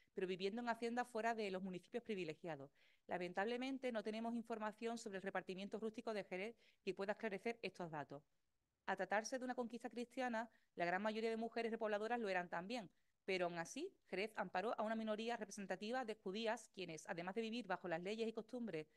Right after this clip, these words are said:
de la localidad, obedecían la ley religiosa de su comunidad y los edictos especiales que la corona de Castilla, em, que las protegían. En el caso de Jerez se registran cuatro mujeres judías, de las que tres llegaron como cabezas de familia y una llegó sola.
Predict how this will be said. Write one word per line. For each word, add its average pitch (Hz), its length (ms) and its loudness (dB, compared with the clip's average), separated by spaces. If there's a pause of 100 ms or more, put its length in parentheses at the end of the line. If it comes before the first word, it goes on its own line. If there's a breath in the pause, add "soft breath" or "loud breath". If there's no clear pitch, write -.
(240 soft breath)
de 170 120 -4
la 180 80 6
localidad, 247 580 2 (300 soft breath)
obedecían 190 480 4
la 214 80 8
ley 233 180 4
religiosa 196 420 0
de 170 80 2
su 208 140 -6
comunidad 240 600 0
y 226 80 -4
los 247 100 4
edictos 262 340 -2
especiales 233 480 -2
que 240 120 -2
la 196 80 2
corona 196 260 -2
de 214 60 -2
Castilla, 214 560 -2 (480 loud breath)
em, 175 640 4 (120)
que - 60 -6
las 175 100 0
protegían. 143 480 -6 (680)
En 214 180 0
el 214 120 0
caso 240 220 0
de 277 120 0
Jerez 277 260 -2
se 277 100 -2
registran 247 460 -4
cuatro 240 300 2
mujeres 254 360 0
judías, 240 380 -2
de 247 60 -2
las 214 160 2
que 196 120 -4
tres 240 300 -2
llegaron 208 440 0
como 214 180 -4
cabezas 196 280 -2
de 233 80 0
familia 214 520 0
y 196 140 -4
una 254 160 -2
llegó 170 220 -2
sola. 147 320 -10